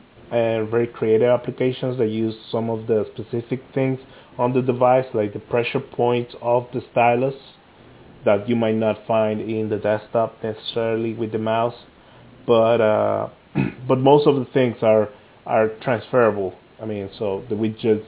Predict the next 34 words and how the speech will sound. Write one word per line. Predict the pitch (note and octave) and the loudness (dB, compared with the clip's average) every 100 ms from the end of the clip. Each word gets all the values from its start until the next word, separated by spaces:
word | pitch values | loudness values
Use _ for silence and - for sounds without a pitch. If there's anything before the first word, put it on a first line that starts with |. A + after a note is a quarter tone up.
| - | -2
the | G#2+ | -2
windows, | G#2 G#2 G2+ G2+ G2+ G2 - | 0 -6 -2 0 0 -2 -6
the | |
interface, | G#2+ G#2+ A2 - G#2 G2+ G#2 G2+ - - - - | -8 -6 -8 -8 -6 -2 -4 -6 -16 -20 -20 -8
it | A#2 | 2
might | B2 A#2+ | 2 2
change | - A#2+ A2 | -2 -4 -2
the | A2 | -6
interface, | A2 - A2 A2 G#2 G2+ | -6 -10 -6 -4 -4 -4
but | G#2+ G#2 | -6 -4
at | G#2 | -6
least | A2 A2 - | -6 -8 -10
the | A2 | -14
code, | - B2 A2 A2 A2 | -8 -2 0 0 -2
the | A2 - | -6 -4
engine | B2 A#2+ A2 A2 G#2+ | -6 -6 -6 -6 -4
will | G#2 | -4
be | A2 | -4
the | G#2 - | -8 -12
same. | A2+ G#2+ G#2 G2 - _ - _ - | -10 -8 -8 -10 -16 _ -20 _ -10
And | A#2+ A2 A2+ A2 | -4 -4 -2 2
we're | B2+ C3+ | 4 4
getting | C3 B2+ A#2+ A2+ A2 G#2+ _ _ _ | 6 6 4 2 -2 -6 _ _ _
new | A#2+ A#2 B2 B2+ | -4 0 2 4
exciting | A#2 - A#2+ A2 A2 G#2+ | 2 0 2 2 2 -4
things, | A2+ G#2+ G2+ | -4 -4 -4
like, | G#2+ G#2 | -6 -4
for | - | -6
example, | G2+ A2 G#2 G#2+ G2+ F#2 | -6 -8 -6 -2 -2 -4
an, | G#2 G#2+ - _ | -8 -10 -14 _
an | G#2 G#2+ | -10 -4
open | A2 A#2 G#2+ | -4 -4 0
document | G#2+ G#2 A2+ G#2+ G#2 | 0 0 -4 -6 -6
viewer | A2 A2+ A#2 A2 G#2+ | -4 -2 2 2 0